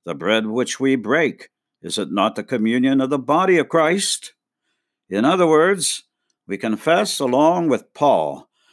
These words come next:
that Jesus' body and blood communes first with the bread and the wine, so that he is physically present in this miraculous way. Today, in the Lord's Supper,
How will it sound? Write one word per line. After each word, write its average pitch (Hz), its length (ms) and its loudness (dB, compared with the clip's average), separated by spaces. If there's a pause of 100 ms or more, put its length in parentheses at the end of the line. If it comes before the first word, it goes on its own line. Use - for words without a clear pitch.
(180)
that 90 200 -6
Jesus' 131 800 -2
body 131 640 0
and 123 180 -2
blood 131 400 0
communes 139 640 0
first - 520 -6
with 151 120 -8
the 151 120 -4
bread 147 580 0
and 143 320 -2
the 139 80 -4
wine, 120 640 -2 (300)
so 113 180 -8
that 127 220 2
he 143 140 0
is 113 160 -2
physically 185 680 -2
present 123 560 -2
in 120 120 -2
this 120 240 -6
miraculous 117 680 -4
way. 117 440 -2 (1120)
Today, 123 640 0 (500)
in 117 140 -6
the 127 80 -2
Lord's 139 320 0
Supper, 110 640 -2